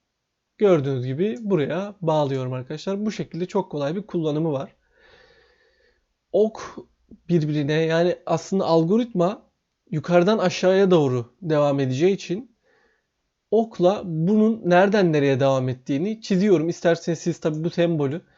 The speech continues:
sağ tarafa da alabilirsiniz. O zaman okunuzu oradan oraya doğru çizmeniz gerekiyor arkadaşlar.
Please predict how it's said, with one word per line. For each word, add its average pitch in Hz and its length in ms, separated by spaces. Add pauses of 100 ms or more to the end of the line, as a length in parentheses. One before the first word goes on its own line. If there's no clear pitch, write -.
(220)
sağ 160 280
tarafa 175 280
da 180 60
alabilirsiniz. 139 680
O 226 140
zaman 175 360
okunuzu 175 440
oradan 180 440
oraya 170 340
doğru 139 240
çizmeniz 156 420
gerekiyor 127 400
arkadaşlar. 135 480